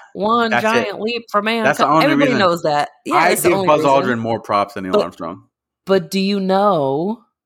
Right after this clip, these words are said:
Speaker 1: who
Speaker 2: The
Speaker 1: else
Speaker 2: other
Speaker 1: was
Speaker 2: guy?
Speaker 1: on
Speaker 2: I don't remember that. I think
Speaker 1: any
Speaker 2: it's,
Speaker 1: of
Speaker 2: like,
Speaker 1: the other
Speaker 2: Mike or
Speaker 1: guys?
Speaker 2: something. There was only one other guy, and I think it was,
Speaker 1: <laughs>
Speaker 2: like,
Speaker 1: No, I
Speaker 2: Mike
Speaker 1: thought there was,
Speaker 2: something.
Speaker 1: like, twelve of them hoes.
Speaker 2: No, there was only three of them up there.
Speaker 1: Oh, you sure it wasn't four?
Speaker 2: Three.
Speaker 1: There was only three?
Speaker 2: Three.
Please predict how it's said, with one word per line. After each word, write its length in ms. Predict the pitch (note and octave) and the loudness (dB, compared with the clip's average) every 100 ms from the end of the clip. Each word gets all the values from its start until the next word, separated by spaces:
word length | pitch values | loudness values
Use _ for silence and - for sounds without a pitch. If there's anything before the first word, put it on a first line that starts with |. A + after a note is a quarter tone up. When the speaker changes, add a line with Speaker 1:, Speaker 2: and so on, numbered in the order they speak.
| _ _ | _ _
Speaker 1:
who 160 | - F#3+ | -2 2
Speaker 2:
The 80 | F3 | 2
Speaker 1:
else 60 | A#2 | 2
Speaker 2:
other 80 | |
Speaker 1:
was 80 | B2+ | 0
Speaker 2:
guy? 100 | B2+ | 0
Speaker 1:
on 340 | D3+ D3+ D3 C#3+ | 0 -4 -10 -8
Speaker 2:
I 60 | G#2+ | -2
don't 140 | A#2 | -2
remember 300 | A2+ A2 G#2+ | -2 -4 -4
that. 200 | G#2 F#2+ | -2 -2
I 80 | A2 | 0
think 120 | F3 | 0
Speaker 1:
any 20 | G3+ | 2
Speaker 2:
it's, 60 | |
Speaker 1:
of 20 | D#3+ | 2
Speaker 2:
like, 120 | C3+ | 0
Speaker 1:
the 60 | |
other 80 | F#3 | 2
Speaker 2:
Mike 200 | A#2+ - | 2 2
or 40 | - | -2
Speaker 1:
guys? 120 | G2+ | -4
Speaker 2:
something. 260 | G#2 F#2+ G#2 | -6 -8 -4
There 120 | A#2 | -2
was 100 | B2+ | 0
only 160 | D3+ | 0
one 180 | C3+ B2+ | 2 2
other 160 | A#2 G#2 | 2 2
guy, 280 | A2+ A2 G2+ | 2 0 -2
and 200 | F#2 A2 | -4 -4
I 80 | |
think 140 | A2+ C3+ | -2 -4
it 60 | |
was, 160 | B2 G#3+ | -6 -2
Speaker 1:
<laughs> 0 | |
Speaker 2:
like, 80 | F#4+ | 0
Speaker 1:
No, 120 | E4 | 2
I 80 | G3 | 2
Speaker 2:
Mike 60 | G#3+ | 0
Speaker 1:
thought 120 | B3 | -2
there 100 | B3 | 0
was, 120 | A#3 | 0
Speaker 2:
something. 120 | G#3 | -2
Speaker 1:
like, 60 | - | -4
twelve 380 | - G#3+ C4+ G3+ | -2 0 0 0
of 40 | |
them 200 | D#3 C3+ | -2 -4
hoes. 260 | C3+ G#2+ G#2+ | -2 -2 0
Speaker 2:
No, 220 | A2 G2+ | 2 4
there 80 | G#2 | 4
was 100 | G#2+ | 2
only 140 | A2+ | 0
three 240 | - A#2+ A#2 | 0 0 2
of 40 | |
them 140 | G#2 | 2
up 160 | F#2+ F2 | -2 -4
there. 240 | E2+ F2 _ _ _ _ - | -8 -10 _ _ _ _ -2
Speaker 1:
Oh, 320 | E3 E3 - _ _ _ | 2 2 0 _ _ _
you 80 | G3 | -4
sure 160 | - A3+ | 0 0
it 40 | |
wasn't 220 | G3+ F3+ | 2 -2
four? 480 | - D3 F3 A3 A3+ _ - | -2 0 2 0 -4 _ -2
Speaker 2:
Three. 200 | G#2+ G2 | 0 0
Speaker 1:
There 80 | F#2+ - | -2 -4
was 140 | F3 | 0
only 180 | G#3 - | 0 0
three? 480 | F3 F#3 A#3 B3+ - | 2 4 2 -2 -4
Speaker 2:
Three. 280 | G3+ G3 | -2 -2